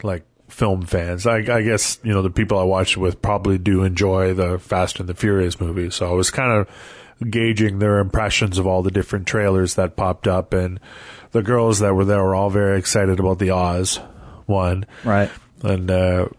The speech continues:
Speaker 1: none of the guys were too excited about it. Although one of the guys said, <laughs> "Oh, is this a movie about all the prison rapes?" <laughs> Which I thought was kinda funny.
Speaker 2: Nice.
Speaker 1: And, uh, um,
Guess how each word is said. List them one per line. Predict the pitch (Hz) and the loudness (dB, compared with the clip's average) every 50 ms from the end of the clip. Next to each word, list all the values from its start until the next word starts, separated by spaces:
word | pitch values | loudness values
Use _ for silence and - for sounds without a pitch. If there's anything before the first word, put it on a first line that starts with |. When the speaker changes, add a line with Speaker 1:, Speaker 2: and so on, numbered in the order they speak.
| _ _ _ _ _ _ _ - | _ _ _ _ _ _ _ -4
Speaker 1:
none | 127 113 101 95 | -2 0 2 2
of | 95 92 | 2 2
the | 92 90 | 2 0
guys | 98 92 92 90 85 90 | 2 2 2 0 0 0
were | 92 90 87 | -2 -2 -2
too | - - 95 90 90 | 0 0 2 2 2
excited | 90 87 - - 95 90 92 90 92 | 0 -2 -2 -2 0 0 0 0 0
about | 92 92 90 90 | 0 0 2 2
it. | 92 90 | 0 2
Although | 92 98 98 101 | 2 2 2 2
one | 98 104 104 | 2 2 2
of | 101 | 2
the | 101 95 | 2 2
guys | 95 98 95 95 92 90 - | 2 2 2 2 2 2 0
said, | - 101 95 98 92 95 101 101 | 0 2 2 2 0 0 0 0
<laughs> | 95 87 90 - - 113 - - | 2 2 2 2 0 -2 -2 0
"Oh, | 113 117 | 0 2
is | 117 117 | 2 2
this | 117 117 - 123 | 2 2 0 0
a | |
movie | 110 113 123 123 120 127 | 0 2 2 2 2 2
about | 117 101 110 107 | 2 2 2 2
all | 107 107 104 101 | 2 2 2 0
the | 98 | 0
prison | - - - 113 107 110 113 104 | -2 0 -2 0 0 0 0 0
rapes?" | 113 117 117 135 151 147 - - - | 2 2 2 2 0 -2 -2 -4 -4
<laughs> | - - - - - - - - - - - - - - - - - - | -4 -6 -12 -16 -16 -18 -20 -20 -18 -16 -14 -14 -12 -12 -10 -6 -6 -6
Which | - 98 - - | -6 -4 -4 -2
I | 90 | -2
thought | 87 69 - | -2 -4 -6
was | 95 - | -8 -6
kinda | - - 95 95 | -4 -2 -4 -4
funny. | - - 101 85 90 85 - - - | -2 -4 -4 -2 -2 -4 -6 -10 -10
Speaker 2:
Nice. | - 117 101 101 95 87 - - - - - - - - - - - | -10 -6 -4 -2 -2 -2 -2 -2 -4 -4 -4 -6 -10 -14 -16 -8 -4
Speaker 1:
And, | - 101 101 98 98 95 95 | -2 0 0 0 0 0 0
uh, | 101 95 95 95 92 90 95 98 - - - - - - - - - - - _ _ _ _ _ _ _ _ _ _ _ _ _ _ _ _ - - - | 2 2 4 4 2 2 0 -2 -6 -16 -20 -20 -20 -20 -20 -20 -20 -20 -20 _ _ _ _ _ _ _ _ _ _ _ _ _ _ _ _ -16 -6 -2
um, | - 107 104 101 98 98 101 107 95 | 0 2 2 2 2 0 0 -2 -6